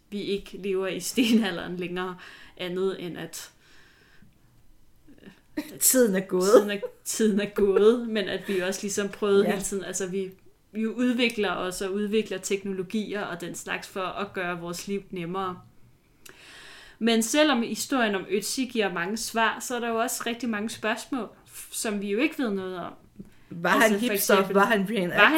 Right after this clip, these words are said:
Speaker 1: han hipster? Hvem, hvem var han? Og ikke mindst, hvorfor blev han dræbt? Øh, var motivet jalousi? Var det hævn?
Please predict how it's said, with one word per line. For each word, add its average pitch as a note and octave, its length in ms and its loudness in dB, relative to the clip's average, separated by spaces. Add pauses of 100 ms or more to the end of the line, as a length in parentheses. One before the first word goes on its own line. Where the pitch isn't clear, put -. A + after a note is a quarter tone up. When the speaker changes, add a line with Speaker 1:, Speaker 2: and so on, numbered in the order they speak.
(100)
Speaker 1:
han F3+ 80 4
hipster? B3+ 420 0 (340)
Hvem, A#3+ 220 4 (100)
hvem A3+ 240 2
var F#3+ 180 6
han? B3 380 0
Og F3+ 320 -2
ikke A3+ 200 0
mindst, G#3 220 0
hvorfor G3+ 240 2
blev G#3+ 200 -2
han E3 220 -6
dræbt? - 540 -4 (640)
Øh, G3+ 320 4
var G3 120 4
motivet A3+ 580 -2
jalousi? G#3 640 2
Var F3+ 100 -4
det F3 120 -8
hævn? C4 560 0